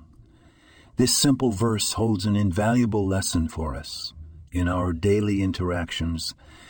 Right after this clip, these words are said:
we often face situations where we may feel provoked or upset. Our immediate reaction might be to respond harshly or defend ourselves aggressively. King Solomon advises us otherwise.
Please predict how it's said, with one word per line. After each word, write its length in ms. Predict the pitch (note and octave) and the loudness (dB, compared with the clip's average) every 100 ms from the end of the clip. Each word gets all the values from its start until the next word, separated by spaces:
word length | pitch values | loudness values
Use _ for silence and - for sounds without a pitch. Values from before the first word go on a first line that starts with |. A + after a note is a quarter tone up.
| - - | -20 -8
we 140 | G2 G#2+ | -2 2
often 320 | B2+ A#2+ A2+ | 2 4 2
face 300 | - A#2+ - | 2 0 0
situations 960 | A#2+ - A2+ A2 A2 - E2 D#2+ - | -2 -2 0 2 0 -2 -4 -6 -6
where 200 | F2 F2 | -4 -4
we 200 | E2 D#2+ | -2 -4
may 180 | E2 E2 | -4 -4
feel 300 | D#2+ G2 E2+ | -4 -2 -2
provoked 720 | - - D2+ F#2 F2+ - - - - | -4 -6 -4 -2 -2 -4 -12 -16 -10
or 240 | D#2+ D#2 | -8 -6
upset. 680 | E2 - - E2 D#2+ - - _ _ _ - | -6 -4 -4 -4 -6 -8 -16 _ _ _ -4
Our 140 | F#2 | 0
immediate 340 | E2+ G2+ G2 F2+ | 2 2 2 0
reaction 540 | E2 F#2 G#2 - E2 | 0 0 0 -2 -2
might 240 | E2 E2+ - | -2 -2 -2
be 100 | E2 | -2
to 120 | E2+ | -4
respond 460 | E2 - F2+ E2 D2 | -6 -4 -2 -2 0
harshly 460 | F2+ G2 - D#2+ | -2 -2 -4 -6
or 60 | D2+ | -6
defend 380 | D2+ - F#2 E2 | -6 -2 -2 -2
ourselves 360 | D2+ D#2 D2 | -4 -6 -6
aggressively. 640 | D#2 F2+ F#2+ F2+ D#2 D2 - _ _ _ _ _ _ _ _ _ - | -6 -6 -6 -6 -8 -12 -16 _ _ _ _ _ _ _ _ _ -2
King 240 | G#2 F#2+ | 0 2
Solomon 420 | - F#2+ F#2+ F#2 | 2 0 2 0
advises 540 | E2 D#2+ F2+ E2 D#2 D#2+ | 0 0 0 -2 -4 -6
us 100 | - | -6
otherwise. 680 | E2+ D#2+ D2 D2+ - - | -4 -4 -6 -10 -12 -18